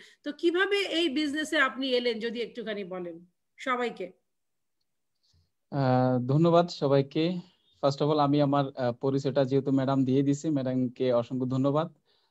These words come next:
Speaker 2: আর সবার আগে বলতে চাচ্ছি, আমাকে, আহ, আজকের এই লাইভটাতে সুযোগ দেওয়ার জন্য ভীষণ, ভীষণ ধন্যবাদ এবং টিম, আহ, ইউরিকাকে ধন্যবাদ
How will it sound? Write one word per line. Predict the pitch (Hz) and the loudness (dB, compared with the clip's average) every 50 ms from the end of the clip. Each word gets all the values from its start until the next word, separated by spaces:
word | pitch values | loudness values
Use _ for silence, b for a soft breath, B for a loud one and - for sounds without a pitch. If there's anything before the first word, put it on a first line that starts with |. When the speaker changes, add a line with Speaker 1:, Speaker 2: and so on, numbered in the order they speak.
| _ - | _ -8
Speaker 2:
আর | 120 117 117 117 117 117 | -4 -2 0 0 0 -2
সবার | 117 - 143 139 151 156 | -2 -2 0 2 2 4
আগে | 156 160 | 2 2
বলতে | 147 156 147 143 | 0 0 2 2
চাচ্ছি, | 151 147 147 151 | 2 2 2 2
আমাকে, | 147 139 139 139 139 143 - 151 147 147 147 143 143 - | 0 0 0 0 -2 -2 0 2 2 4 2 0 -2 -4
আহ, | 127 127 123 120 123 | -2 -2 -2 0 0
আজকের | 127 127 - - - 131 127 | -2 -2 -4 -4 -4 -2 -2
এই | - 131 123 | -2 -2 -2
লাইভটাতে | 123 123 123 127 120 - 139 131 131 - 139 139 135 139 - | 0 2 0 0 0 0 0 0 2 4 4 4 4 2 -2
সুযোগ | - - - 135 131 131 127 | -6 -8 -6 -4 -4 -4 -2
দেওয়ার | 123 135 131 131 127 | 0 0 2 0 0
জন্য | 120 135 127 120 127 127 127 131 - 113 110 | 0 -2 0 0 0 0 -2 -4 -6 -8 -4
ভীষণ, | 123 135 123 - 151 147 147 143 - | -4 -4 -2 0 0 0 0 -2 -4
ভীষণ | - - 131 - 156 151 147 | -6 -8 -6 -4 -2 -2 0
ধন্যবাদ | 139 139 139 143 139 143 151 156 - _ | 2 2 2 2 4 2 2 0 -2 _
এবং | - 120 117 123 120 120 120 123 120 - - _ | -6 -4 -2 -2 -2 -2 -2 -4 -6 -8 -10 _
টিম, | - 139 135 131 135 127 - - | 0 2 2 2 2 -2 -4 -6
আহ, | - 117 | -6 -4
ইউরিকাকে | 110 113 127 135 135 135 117 143 131 127 - 139 | -2 0 0 2 2 2 2 0 -2 -2 -2 -4
ধন্যবাদ | 123 127 127 131 131 131 127 139 147 | -2 -2 -2 0 0 2 0 0 -2